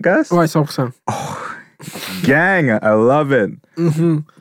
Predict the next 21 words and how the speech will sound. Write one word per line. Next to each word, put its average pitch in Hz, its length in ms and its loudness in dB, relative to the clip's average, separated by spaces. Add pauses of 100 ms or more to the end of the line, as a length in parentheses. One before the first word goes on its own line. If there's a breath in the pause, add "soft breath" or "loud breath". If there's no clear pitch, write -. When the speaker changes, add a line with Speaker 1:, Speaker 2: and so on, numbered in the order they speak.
(120)
Speaker 1:
Thank 196 140 0
you - 60 -20
for - 100 -2
having 98 280 0
me, 87 80 -2
bro. 87 140 -2
Speaker 2:
Ça 143 100 2
fait 156 160 0
plaisir. 156 480 2
Euh, 151 240 2
plug, 165 280 2
euh, 143 360 0
où 151 60 -2
est-ce 147 100 2
qu'on 160 80 0
peut 151 120 2
te - 40 -14
suivre? 143 240 0 (360)
Speaker 1:
Oh, 113 260 4
yo, 104 540 2
um, 104 460 2